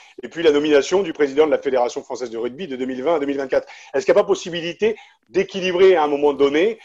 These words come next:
euh, justement, l-, ben, pour que toi, tu arrives, si, si un jour, je, ce que je te souhaite, que tu arrives, euh, aux commandes de, de, de, de, de l'équipe de, de la Fédération française de rugby, de pouvoir avoir, de choisir, au début de ton mandat, de pouvoir choisir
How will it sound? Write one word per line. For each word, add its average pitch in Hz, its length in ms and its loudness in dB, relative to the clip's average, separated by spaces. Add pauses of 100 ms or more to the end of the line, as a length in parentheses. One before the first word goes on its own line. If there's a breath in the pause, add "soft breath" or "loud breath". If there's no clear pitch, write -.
(260 loud breath)
euh, 123 560 2
justement, 147 580 -2
l-, 131 600 -12
ben, 120 300 -4
pour - 140 -2
que - 80 -2
toi, 202 200 2
tu - 160 -4
arrives, 147 260 0
si, 127 180 -16
si 143 160 -6
un 139 140 0
jour, 143 300 -4
je, 117 140 -10 (240)
ce - 100 -20
que 110 120 -12
je - 60 -18
te 110 80 -12
souhaite, 151 300 2 (300 loud breath)
que 110 60 -12
tu - 180 -8
arrives, 123 440 0 (280 loud breath)
euh, 120 160 -6
aux 127 140 0
commandes 147 340 -2
de, 120 140 -2
de, 113 260 -6
de, 107 240 -6
de, 104 260 -8
de - 120 -8
l'équipe 120 300 -8
de, 110 360 0 (340 loud breath)
de 113 80 -4
la 110 80 2
Fédération 143 380 -2
française 135 360 -4
de 123 80 -4
rugby, 127 340 -6
de 185 80 -2
pouvoir 131 340 2
avoir, 156 300 0 (320 loud breath)
de 131 60 -12
choisir, 143 420 2
au 139 80 4
début 139 240 -2
de - 60 -20
ton 160 120 2
mandat, 127 300 2
de 147 80 -4
pouvoir 127 240 -4
choisir 131 360 -4